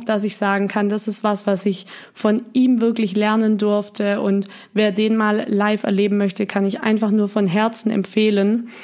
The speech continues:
Und ja, geht einfach raus, ermutigt, äh,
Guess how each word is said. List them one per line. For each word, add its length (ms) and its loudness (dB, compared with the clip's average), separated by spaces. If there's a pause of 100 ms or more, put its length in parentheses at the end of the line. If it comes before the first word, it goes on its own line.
(400)
Und 920 0 (400)
ja, 240 0 (120)
geht 200 0
einfach 420 -2
raus, 240 0
ermutigt, 840 0
äh, 380 0